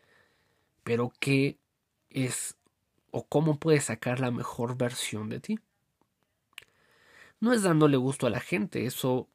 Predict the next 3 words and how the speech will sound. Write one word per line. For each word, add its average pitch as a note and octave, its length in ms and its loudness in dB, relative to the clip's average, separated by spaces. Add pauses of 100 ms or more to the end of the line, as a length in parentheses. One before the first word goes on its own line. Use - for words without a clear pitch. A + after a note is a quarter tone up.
invariablemente B2+ 1300 0 (240)
es - 300 -4
así. F#3+ 320 -4